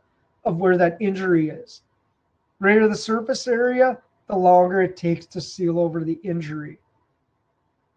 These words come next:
And so here, if we have any more dieback, we could always cut that back in the future. But here we have a reduction cut. In this case, this one can handle it all the way up. Uh, we have one-third the diameter.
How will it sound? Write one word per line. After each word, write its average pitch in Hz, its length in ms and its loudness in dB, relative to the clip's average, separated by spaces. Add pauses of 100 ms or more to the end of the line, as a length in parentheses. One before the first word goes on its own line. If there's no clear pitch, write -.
(140)
And 240 100 -6
so 339 180 2
here, 226 260 4
if 240 80 4
we 262 100 2
have 294 160 6
any 285 100 2
more 240 260 2
dieback, 180 560 4
we 196 60 -8
could 233 180 -6
always 208 240 -2
cut 185 280 -6
that 180 240 -4
back 165 320 -2
in 170 80 -8
the 151 80 -12
future. 190 580 -10 (440)
But 240 120 4
here 240 220 2
we 254 120 4
have 247 140 6
a 240 60 0
reduction 202 640 0
cut. 202 440 2 (220)
In 226 140 -2
this 294 220 0
case, 254 540 0 (120)
this 220 200 -8
one 240 160 -2
can 202 160 -6
handle 214 420 2
it 240 200 -2
all 214 180 2
the 220 100 -4
way 202 200 -2 (140)
up. 254 340 2 (520)
Uh, 190 600 8
we 208 100 -4
have 190 120 4
one-third 214 500 -4
the 233 60 -4
diameter. 214 800 0